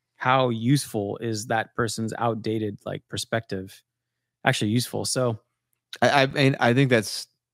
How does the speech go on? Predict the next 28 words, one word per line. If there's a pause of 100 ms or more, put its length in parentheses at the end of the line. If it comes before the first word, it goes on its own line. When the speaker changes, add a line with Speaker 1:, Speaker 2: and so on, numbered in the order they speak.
(120)
Speaker 2:
actually
a
really (920)
interesting
question.
So
Speaker 1:
Right.
Speaker 2:
you,
we
would
all
want
to
have
our,
I
don't
know, (160)
your,
your, (120)
your
grandmas
around,
but,
like, (120)
mine,
mine
are